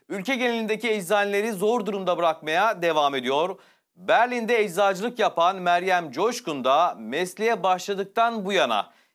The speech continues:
ilk kez böyle bir sorunla karşı karşıya kaldığını aktardı.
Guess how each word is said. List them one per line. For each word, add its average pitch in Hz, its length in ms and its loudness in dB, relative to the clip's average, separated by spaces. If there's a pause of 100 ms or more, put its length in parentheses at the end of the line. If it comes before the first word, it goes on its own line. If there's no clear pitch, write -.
(140)
ilk 240 280 -8
kez 185 360 -2
böyle 226 440 -4
bir 240 100 -2
sorunla 196 720 0
karşı 185 380 0
karşıya 180 440 -2
kaldığını 151 420 0
aktardı. 117 580 -2